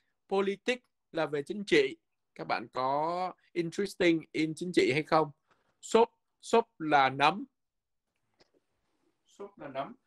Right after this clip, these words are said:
là danh từ chung nha, champion đó. Shop có nghĩa là nấm. Nấm thì có rất là nhiều loại. Và có nấm độc, rồi nấm để mà ăn được, đủ thứ hết nha.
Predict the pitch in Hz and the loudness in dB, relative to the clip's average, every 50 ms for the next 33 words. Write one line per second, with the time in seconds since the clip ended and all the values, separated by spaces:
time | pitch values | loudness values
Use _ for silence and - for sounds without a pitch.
0 | _ _ _ - 143 135 - - 160 160 170 147 147 - 175 175 170 170 175 170 | _ _ _ -10 -10 -8 -8 -8 -12 -8 -8 -8 -6 -4 -4 -4 -4 -2 -4 -4
1 | 170 - - 170 165 160 - - 165 165 165 165 165 - - _ _ _ _ _ | -4 -4 -6 -8 -8 -6 -8 -6 -6 -6 -6 -8 -12 -16 -16 _ _ _ _ _
2 | _ - _ _ _ _ _ _ _ _ - - - _ _ _ _ _ _ _ | _ -20 _ _ _ _ _ _ _ _ -20 -20 -20 _ _ _ _ _ _ _
3 | _ _ _ - - _ _ _ _ _ - _ _ _ _ - - 208 202 208 | _ _ _ -18 -18 _ _ _ _ _ -20 _ _ _ _ -10 -8 -8 -8 -4
4 | - 185 190 180 147 147 160 143 131 127 127 135 170 240 233 175 160 170 196 240 | -4 -4 -4 -2 -4 0 0 0 0 2 0 0 0 -2 2 4 4 4 2 -2
5 | 233 240 143 - - 156 180 220 247 233 175 143 143 143 139 131 123 - 76 92 | -6 -6 -6 0 0 0 0 2 0 0 -2 -2 -4 -6 -2 0 2 2 2 -2
6 | - - _ _ _ _ _ _ - - 160 165 - 165 170 165 170 190 185 175 | -6 -10 _ _ _ _ _ _ -2 -2 -2 -2 -2 -6 -4 -4 -6 -6 2 4
7 | 147 135 - _ _ _ - 131 131 127 120 120 120 120 120 - - - - 135 | 4 4 4 _ _ _ -4 -2 -2 -2 -2 -4 -6 -8 -10 -10 -12 -12 -14 -4
8 | 131 131 139 160 185 214 226 208 139 120 110 110 113 123 131 123 113 - - 151 | -2 -2 -2 -2 -6 -10 -8 -2 0 0 0 0 -4 -4 -4 -6 -6 -4 -6 -6
9 | 156 165 160 156 151 143 135 - _ _ _ _ _ _ _ _ _ - 117 113 | -8 -6 -8 -6 -4 -4 -6 -8 _ _ _ _ _ _ _ _ _ -10 -10 -10
10 | 110 - 143 143 160 165 - - 190 196 190 185 175 | -8 -6 -6 -6 -6 -4 -6 -6 -6 -4 -4 -6 -6